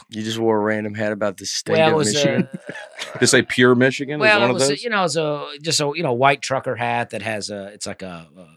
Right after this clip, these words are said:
Speaker 2: you know, engine bearings, you know, just kind of a old company.
Speaker 3: Mm-hmm.
Speaker 1: Do you wear a lot of hats to other, when you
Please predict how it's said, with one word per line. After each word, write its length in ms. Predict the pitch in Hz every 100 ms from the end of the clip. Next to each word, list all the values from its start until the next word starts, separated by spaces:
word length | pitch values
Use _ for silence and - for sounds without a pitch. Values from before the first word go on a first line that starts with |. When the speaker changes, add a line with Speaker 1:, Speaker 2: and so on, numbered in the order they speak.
| _
Speaker 2:
you 140 | 107
know, 160 | 76 76 82
engine 420 | 123 107 110 101
bearings, 720 | 95 95 95 98 92 - - -
you 100 | 87
know, 160 | 69
just 220 | 73 92 -
kind 160 | 80
of 80 | 73
a 180 | 71 73 _ _ _ _ -
old 580 | 104 104 98 95 90 - -
company. 560 | 113 101 101 87 92 -
Speaker 3:
Mm-hmm. 360 | 98 87 87 85 - _ _ _
Speaker 1:
Do 60 | 104
you 120 | 120
wear 340 | 113 120 117 117
a 60 |
lot 240 | 107 110 113
of 120 | 110
hats 380 | 113 110 - -
to 300 | - 104 98 -
other, 360 | 107 110 104
when 100 | 98
you 160 | 107 101